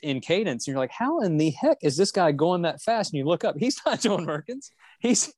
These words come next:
he's head bobbing or, you know, just barely bending his elbows. Um, you know, sometimes, and this is the hard part,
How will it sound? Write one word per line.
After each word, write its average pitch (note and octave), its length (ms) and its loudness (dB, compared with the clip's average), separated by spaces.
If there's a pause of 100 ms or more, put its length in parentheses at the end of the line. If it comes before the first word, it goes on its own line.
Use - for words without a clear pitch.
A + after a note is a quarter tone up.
(160)
he's A#3 200 0
head G3+ 300 -2
bobbing D#3+ 400 0
or, D3 220 -2
you E3 160 0
know, D3 140 2
just D3 220 -4 (220)
barely E3+ 340 6
bending E3 340 2
his C3 140 2
elbows. C3 640 2 (360)
Um, B2+ 420 2 (160)
you E3 100 -6
know, D3 120 0
sometimes, D#3+ 840 -2
and C#3+ 180 0
this - 180 0
is E3+ 60 -6
the C3+ 80 2
hard G3 260 2
part, A#2 300 2